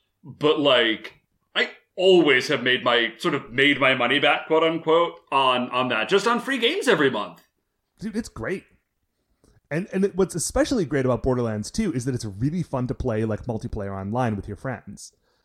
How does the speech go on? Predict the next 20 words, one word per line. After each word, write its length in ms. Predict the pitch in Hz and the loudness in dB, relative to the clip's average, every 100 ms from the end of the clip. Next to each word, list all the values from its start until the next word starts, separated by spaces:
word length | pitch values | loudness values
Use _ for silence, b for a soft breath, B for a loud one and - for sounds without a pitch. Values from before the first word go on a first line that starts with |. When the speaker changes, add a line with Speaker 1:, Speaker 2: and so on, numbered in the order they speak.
| _ _ _ _ _ _ | _ _ _ _ _ _
Speaker 2:
Um, 680 | 117 104 98 92 90 87 85 _ _ | -6 -4 -4 -6 -8 -12 -18 _ _
and 160 | 147 147 | -6 -2
so 280 | 143 143 - | 2 2 2
I, 80 | - _ - | -14 _ -4
like, 180 | 151 135 | -2 0
me 420 | 131 151 185 190 | -2 -2 -4 -8
and 420 | 127 131 123 123 | -6 -4 -2 -2
a 40 | 120 | -4
couple 220 | 139 160 | -4 -4
of 80 | 143 | -4
buddies 280 | 123 127 | -2 -2
of 80 | 120 | -2
mine 300 | 107 98 98 | -4 -4 -6
were 80 | 101 | -6
sitting 380 | - 147 156 151 | -6 -4 -2 -2
down 280 | 107 95 101 | -4 -8 -6
and 60 | |
we 60 | 104 | -6
thought, 180 | 113 - | -6 -4
"Okay, 480 | 165 151 117 87 | -4 -4 -6 -10